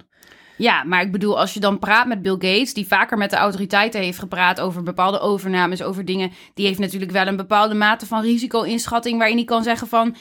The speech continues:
"Deze deal lijkt op die en die deal die we een keer gedaan hebben, en toen kwam het helemaal goed, want een argument was dit, dit en dit, en dat is toen gewoon doorgegaan."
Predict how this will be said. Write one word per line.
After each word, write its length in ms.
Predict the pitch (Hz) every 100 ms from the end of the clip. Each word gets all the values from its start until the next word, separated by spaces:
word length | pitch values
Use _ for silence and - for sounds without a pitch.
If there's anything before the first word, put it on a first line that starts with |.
| - -
"Deze 260 | 220 220
deal 220 | 208 247 226
lijkt 280 | 214 226
op 200 | 220 220
die 140 | 220 226
en 60 |
die 140 | 240 240
deal 220 | 240 240
die 140 | 233
we 100 | 220
een 60 | 226
keer 160 | 226 226
gedaan 300 | 220 220 233
hebben, 320 | 220 226 196
en 120 | 214
toen 120 | 233 202
kwam 140 | 220
het 100 | 220
helemaal 200 | 220 214
goed, 220 | 254 233
want 240 | 214 226 214
een 120 | 208
argument 420 | 190 196 226 226
was 140 | 208
dit, 160 | 175 214
dit 140 | 202
en 120 | 214 220
dit, 180 | 226
en 100 | 214
dat 120 | 208 208
is 140 | 208
toen 180 | 226 220
gewoon 220 | 233 226
doorgegaan." 800 | 220 262 233 - 139 135 -